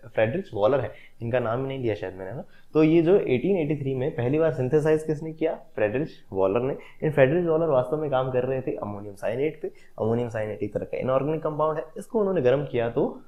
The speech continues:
गर्म करा तो ये किस में बदल गया? रीअरेंज होकर। कैसे कि नाइट्रोजन यहाँ दो है, यहाँ पर भी दो है, कार्बन एक है, कार्बन एक है, ऑक्सीजन एक है, ऑक्सीजन एक है, नाइट्रोजन चार है, नाइट्रोजन चार है।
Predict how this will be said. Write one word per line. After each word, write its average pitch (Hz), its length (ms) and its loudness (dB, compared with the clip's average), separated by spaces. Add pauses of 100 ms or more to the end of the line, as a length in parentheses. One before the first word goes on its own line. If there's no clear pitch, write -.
(220)
गर्म 120 220 2
करा 113 420 -2
तो 110 80 0
ये 107 160 -2
किस 117 180 -4
में 135 100 -4
बदल 120 160 0
गया? 117 180 0 (720)
रीअरेंज 170 540 6
होकर। 101 240 0 (260)
कैसे 151 260 6
कि 208 100 2
नाइट्रोजन 160 440 4
यहाँ 170 220 2
दो 156 120 6
है, 196 320 0 (120)
यहाँ 110 220 -2
पर 131 140 2
भी 127 140 0
दो 98 160 -2
है, - 280 -12 (480)
कार्बन 131 340 6
एक 165 220 0
है, 208 80 -2
कार्बन 110 400 0
एक 107 160 -2
है, - 200 -6
ऑक्सीजन 170 340 2
एक 185 160 0
है, - 80 -4
ऑक्सीजन 107 400 -4
एक 101 160 -6
है, 101 100 -10
नाइट्रोजन 160 460 -2
चार 165 260 2
है, 180 100 -4
नाइट्रोजन 104 400 -8
चार 92 220 -6
है। 92 100 -14